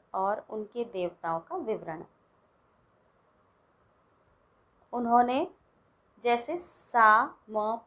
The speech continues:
प, इन स्वरों को ब्राह्मण जाति में रखा, रे, ध स्वरों को क्षत्रिय जाति में और ग, नी इनको वैश्य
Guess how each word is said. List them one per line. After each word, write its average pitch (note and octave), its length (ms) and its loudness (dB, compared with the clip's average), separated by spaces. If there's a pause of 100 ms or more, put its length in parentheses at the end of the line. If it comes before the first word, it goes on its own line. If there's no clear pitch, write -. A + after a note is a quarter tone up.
(120)
प, G3+ 340 4 (1000)
इन D4 200 0
स्वरों G3+ 380 -2
को F4 240 -6
ब्राह्मण F#3+ 600 0
जाति F#3+ 380 -4
में A3+ 140 -6
रखा, B3 420 -6 (1000)
रे, B3+ 400 -2
ध C4 160 0
स्वरों G3+ 360 -4
को G3+ 180 -10
क्षत्रिय G3 760 -8
जाति G3+ 400 -4
में C4+ 200 -6 (1800)
और G3+ 380 2 (680)
ग, G3 140 -10
नी A#3+ 640 2 (340)
इनको A#3+ 400 -4
वैश्य G3+ 680 -2